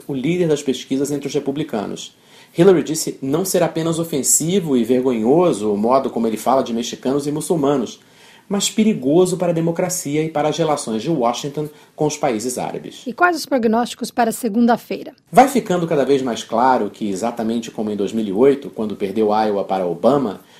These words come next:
Speaker 1: Hillary precisará evitar que os estudantes compareçam em peso às sessões eleitorais nessa segunda-feira. Os meninos e meninas de Iowa parecem já ter decidido.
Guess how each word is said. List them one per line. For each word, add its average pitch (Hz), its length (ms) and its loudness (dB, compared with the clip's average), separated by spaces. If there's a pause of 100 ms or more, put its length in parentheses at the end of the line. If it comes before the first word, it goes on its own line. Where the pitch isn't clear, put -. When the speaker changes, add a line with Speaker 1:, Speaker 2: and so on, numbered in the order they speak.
(220)
Speaker 1:
Hillary 220 300 6
precisará 185 540 0
evitar 165 560 0
que 180 60 -4
os 156 100 -4
estudantes 143 540 -4
compareçam 147 560 -2
em 170 120 -2
peso 170 680 0 (180)
às 165 140 0
sessões 156 360 -2
eleitorais 151 580 2
nessa 143 200 -4
segunda-feira. 139 680 -2 (460)
Os 131 140 -2
meninos 143 460 2
e 139 60 0
meninas 123 380 0
de 107 80 -4
Iowa 117 380 4
parecem 123 380 -2
já 131 120 -2
ter 127 180 2
decidido. 120 600 -2